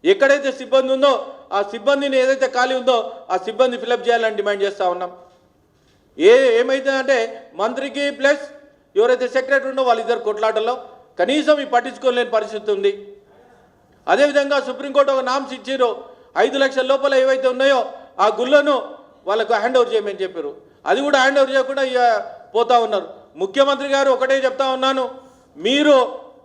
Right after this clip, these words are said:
గుళ్ళను కాపాడాలని డిమాండ్ చేస్తా ఉన్నాం భారతీయ జనతా పార్టీ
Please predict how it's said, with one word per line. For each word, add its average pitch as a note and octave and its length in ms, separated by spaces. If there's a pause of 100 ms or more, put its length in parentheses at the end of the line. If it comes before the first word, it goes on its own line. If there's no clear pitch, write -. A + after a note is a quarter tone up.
(1400)
గుళ్ళను C#4+ 360 (100)
కాపాడాలని B3+ 680
డిమాండ్ A#3 280
చేస్తా A#3 260
ఉన్నాం B3 240
భారతీయ A3 340
జనతా G#3 280
పార్టీ G3+ 160